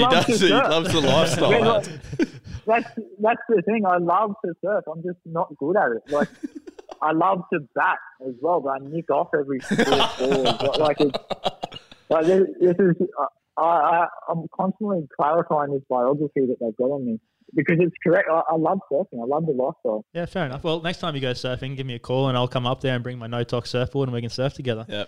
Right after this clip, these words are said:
Speaker 2: nice. Uh, again,
Speaker 1: Ah.
Speaker 2: sure,
Speaker 1: <laughs>
Speaker 2: beautiful.
Speaker 1: Is this another info commercial?
Speaker 2: Yeah, that's, <laughs> that's always two per
Speaker 1: Uh.
Speaker 2: episode.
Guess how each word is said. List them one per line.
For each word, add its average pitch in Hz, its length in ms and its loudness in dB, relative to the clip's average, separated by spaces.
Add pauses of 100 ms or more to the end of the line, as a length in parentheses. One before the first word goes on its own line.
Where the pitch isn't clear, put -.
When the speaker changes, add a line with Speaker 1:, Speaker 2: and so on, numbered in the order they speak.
Speaker 2:
nice. 104 400 -6
Uh, 92 380 -8
again, 123 420 2
Speaker 1:
Ah. - 280 -6
Speaker 2:
sure, 123 180 0 (120)
Speaker 1:
<laughs> 175 140 -2
Speaker 2:
beautiful. 151 580 2
Speaker 1:
Is 185 40 6
this 208 120 6
another 214 320 4
info 185 240 2 (120)
commercial? 170 420 0
Speaker 2:
Yeah, 185 300 2
that's, 180 760 -2
<laughs> - 20 -12
that's 139 240 4
always 120 220 -2
two 117 180 -2
per 104 220 0
Speaker 1:
Uh. - 20 2
Speaker 2:
episode. 104 400 -2